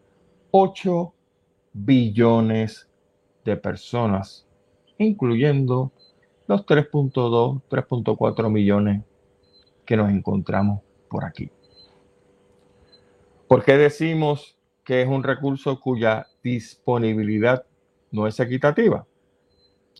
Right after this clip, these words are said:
Bueno, ¿dónde hay más servicio de agua que en Puerto Rico? ¿En el campo o en las ciudades? Obviamente en las ciudades.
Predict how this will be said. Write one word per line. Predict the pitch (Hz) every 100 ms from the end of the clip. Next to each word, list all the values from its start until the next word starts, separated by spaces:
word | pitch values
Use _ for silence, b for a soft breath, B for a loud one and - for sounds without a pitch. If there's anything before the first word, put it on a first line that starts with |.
| - -
Bueno, | 120 98 - _ _ _ _ _ _ _ _ _ _ _ _ _ -
¿dónde | 135 151 160
hay | 165
más | 165 160
servicio | 165 147 139 151
de | 143
agua | 147 135
que | 135
en | 131
Puerto | 135 - 123
Rico? | 104 - - - _ _ _ _ _ _ _ _ _ _ -
¿En | 98
el | 98 -
campo | 143 180 - 247 247 _ _ _ _ _ _ _ _ _ _ _
o | 117
en | 104
las | -
ciudades? | 101 92 - - _ _ _ _ _ _ _ _ _ _
Obviamente | 113 - 185 208 262
en | 190
las | 107
ciudades. | 92 101 214 117 -